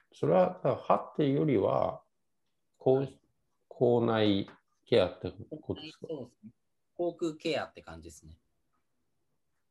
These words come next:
Speaker 1: あと十分で出たんで、一回、一旦またいいですか？
Speaker 2: あ、この三十分刻みで一旦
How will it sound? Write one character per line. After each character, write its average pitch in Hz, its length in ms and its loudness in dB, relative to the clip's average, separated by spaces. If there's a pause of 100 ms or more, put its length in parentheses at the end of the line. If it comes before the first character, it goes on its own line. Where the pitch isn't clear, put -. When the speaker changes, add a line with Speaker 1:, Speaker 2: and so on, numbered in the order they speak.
(1200)
Speaker 1:
あ 101 100 -2
と 95 160 -2
十 113 160 0
分 104 280 2
で 95 120 4
出 92 100 4
た 92 160 2
ん 90 100 0
で、 90 100 2
一 90 180 -4
回、 101 340 2 (220)
一 107 200 -6
旦 113 160 2
ま 113 120 2
た - 120 2
い 107 120 6
い - 20 0
で 95 60 -8
す - 80 -20
か？ - 100 -16 (3750)
Speaker 2:
あ、 151 240 -8
こ 180 120 -8
の 185 140 -12
三 240 280 -6
十 262 80 -10
分 262 280 -10
刻 254 240 -6
み 196 120 -4
で 196 160 -4
一 143 180 -12 (100)
旦 165 280 -8